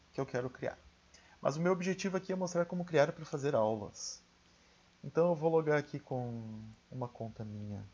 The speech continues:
do, da Google. Ele está entrando aqui no site.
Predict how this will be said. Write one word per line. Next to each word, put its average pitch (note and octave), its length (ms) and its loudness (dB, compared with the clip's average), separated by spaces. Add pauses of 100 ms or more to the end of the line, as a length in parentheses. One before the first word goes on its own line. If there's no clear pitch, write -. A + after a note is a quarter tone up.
(260)
do, G2+ 260 -12 (1200)
da G#2+ 80 -4
Google. C#3 460 2 (2500)
Ele C3 100 -8
está A2+ 220 -6
entrando A2 400 -4
aqui G2 180 -10
no G#2+ 100 -8
site. D#3+ 520 2